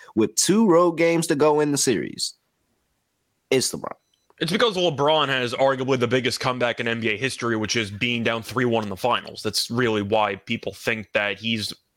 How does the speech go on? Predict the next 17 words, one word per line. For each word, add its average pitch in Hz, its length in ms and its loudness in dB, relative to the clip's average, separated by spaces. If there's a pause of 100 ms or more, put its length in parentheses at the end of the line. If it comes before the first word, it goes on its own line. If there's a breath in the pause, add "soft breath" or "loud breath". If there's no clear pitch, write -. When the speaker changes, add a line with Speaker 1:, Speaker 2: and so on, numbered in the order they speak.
(120)
Speaker 2:
more 135 300 4
likely 117 520 0
to 107 100 -2
do 117 120 0
it 104 80 -4
than 110 120 0
others. 113 440 0 (400 loud breath)
At 135 100 -2
this 202 160 2
stage 202 240 2
in 185 60 -2
his 170 140 2
career, 156 560 2 (200)
I 123 320 0
think 131 320 -4
that 123 160 0
you're 120 320 0